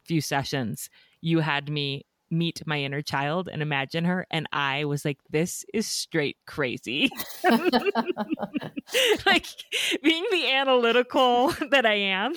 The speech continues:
and you're like, "Close your eyes and talk to her," and I'm like, "This is bizarre." <laughs> And now, and now when you have me do that,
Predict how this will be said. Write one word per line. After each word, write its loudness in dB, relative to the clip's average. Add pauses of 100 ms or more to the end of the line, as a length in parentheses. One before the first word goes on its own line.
(360)
and 2
you're 6
like, 2
"Close 2
your 2
eyes 2
and 0
talk 0
to 4
her," 6
and 4
I'm 2
like, -2 (320)
"This 4
is 2
bizarre." 4
<laughs> -10 (340)
And 2
now, 4 (400)
and 2
now 4
when -2
you 2
have 2
me 0
do 0
that, 0